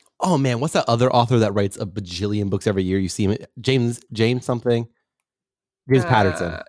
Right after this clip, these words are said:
Speaker 2: James Patterson?
Speaker 1: James Patterson writes in every single genre, and dude is pumping out so many books. Uh,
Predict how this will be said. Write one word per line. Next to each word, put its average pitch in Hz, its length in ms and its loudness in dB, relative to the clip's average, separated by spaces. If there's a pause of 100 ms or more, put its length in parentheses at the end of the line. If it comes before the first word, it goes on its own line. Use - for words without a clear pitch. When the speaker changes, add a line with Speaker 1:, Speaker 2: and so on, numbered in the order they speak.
Speaker 2:
James 170 260 -12
Patterson? 220 540 -12 (560)
Speaker 1:
James 147 240 0
Patterson 117 680 0 (560)
writes 120 500 0 (260)
in 110 400 0 (300)
every 131 400 2
single 127 420 0
genre, 92 480 -2 (400)
and 110 260 0 (180)
dude 135 240 2
is 123 140 -4
pumping 120 420 0
out 101 320 0 (180)
so - 440 -2
many 123 240 0
books. 98 500 -4 (540)
Uh, 101 360 0